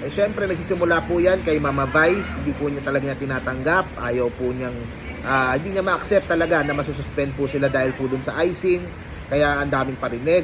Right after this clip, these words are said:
ang daming mga hirit. Ah, ang naging epekto po tuloy, yun po, eh, puno atake po, puro atake ang nangyayari sa mga member po ng M T R C B. Sa akin lang, kung, kung hindi na nila inatake sana, kung mas nagpakumbaba sila, baka po nabawasan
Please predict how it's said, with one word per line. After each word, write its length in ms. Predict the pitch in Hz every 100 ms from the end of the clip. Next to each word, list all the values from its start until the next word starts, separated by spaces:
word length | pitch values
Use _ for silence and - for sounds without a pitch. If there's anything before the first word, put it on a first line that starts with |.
| 143
ang 80 | 135
daming 320 | 120 123 120
mga 160 | 113 117
hirit. 400 | 175 180 175 170 - - - - - - -
Ah, 320 | 135 135 135
ang 80 | 175
naging 240 | 190 196
epekto 320 | 190 202 196 185
po 160 | 180
tuloy, 320 | 196 214 156
yun 320 | 135 135 156 190
po, 160 | 170 135 135
eh, 80 | 143
puno 400 | - 170 175 151
atake 400 | 147 143 135 147
po, 240 | 160 120
puro 240 | 143 143
atake 480 | 135 135 135 131 139
ang 80 | 135
nangyayari 640 | 131 127 131 156 127 113
sa 160 | 107 127
mga 160 | 131 127
member 400 | 127 123 123 123
po 80 |
ng 160 | 127 120
M 180 | 120 120
T 80 | 135
R 120 | 120 113
C 80 | 117
B. 120 | 120 113 - - -
Sa 220 | 220 226
akin 160 | 277
lang, 160 | 262 202
kung, 160 | 208 214 208 190
kung 160 | 214 208 202 196 - 185
hindi 160 | 196 202
na 20 | 196
nila 160 | 202
inatake 480 | 185 190 180 190 185
sana, 400 | 185 220 220 190 185
kung 80 | 165 151
mas 160 | 143 - - - - -
nagpakumbaba 640 | 143 - 156 160 151 160
sila, 320 | 151 214 190 156
baka 240 | 170 175
po 80 | 180
nabawasan 640 | 175 165 160 156 156 151